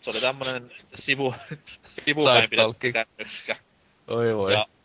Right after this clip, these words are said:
Speaker 1: sisälsi nappuloita ihan hullun määrän,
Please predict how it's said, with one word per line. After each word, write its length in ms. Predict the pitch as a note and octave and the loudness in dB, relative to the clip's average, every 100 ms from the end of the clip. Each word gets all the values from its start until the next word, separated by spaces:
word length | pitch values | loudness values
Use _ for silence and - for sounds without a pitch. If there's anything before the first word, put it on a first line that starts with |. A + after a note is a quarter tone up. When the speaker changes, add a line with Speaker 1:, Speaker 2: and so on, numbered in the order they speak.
| _ _ _ _ _ _ _ | _ _ _ _ _ _ _
Speaker 1:
sisälsi 600 | D#3 C#3+ B2 B2 A#2+ - _ _ _ | -4 0 0 -2 -6 -8 _ _ _
nappuloita 640 | B2+ B2+ _ B2 A2+ G#2+ G#2+ | -6 -6 _ -2 0 2 0
ihan 220 | G#2+ G#2 | -2 -6
hullun 260 | A2 G#2+ G#2 | -8 -6 -4
määrän, 360 | G#2 G2+ G#2 | -2 -2 -4